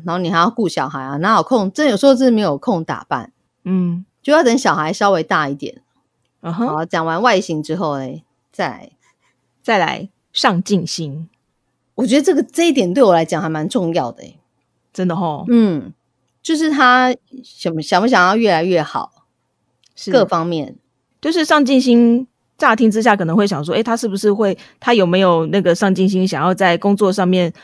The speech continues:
Speaker 2: 往上爬，赚更多钱啊？可是上进心其实应该更广义一点来讲，就是泡泡刚才说的，他会不会想要让身边的一切变得更好？这是一种上进心，对不对？
Speaker 1: 嗯，还有就是我觉得他相对来讲有一点责任感。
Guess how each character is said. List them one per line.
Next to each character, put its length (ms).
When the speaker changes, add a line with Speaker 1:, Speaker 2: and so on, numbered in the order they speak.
Speaker 2:
往 140
上 200
爬， 340
赚 220
更 140
多 180
钱 280
啊？ 200
可 80
是 60
上 140
进 120
心 120
其 140
实 140
应 60
该 140
更 360
广 200
义 120
一 120
点 180
来 180
讲， 240
就 120
是 180
泡 140
泡 160
刚 160
才 100
说 240
的， 140
他 160
会 140
不 60
会 120
想 160
要 100
让 320
身 240
边 160
的 100
一 140
切 240
变 180
得 100
更 240
好？ 320
这 120
是 120
一 60
种 180
上 220
进 200
心， 320
对 100
不 60
对？ 120
Speaker 1:
嗯， 200
还 140
有 80
就 140
是 200
我 160
觉 80
得 60
他 120
相 220
对 80
来 140
讲 180
有 100
一 60
点 380
责 200
任 300
感。 240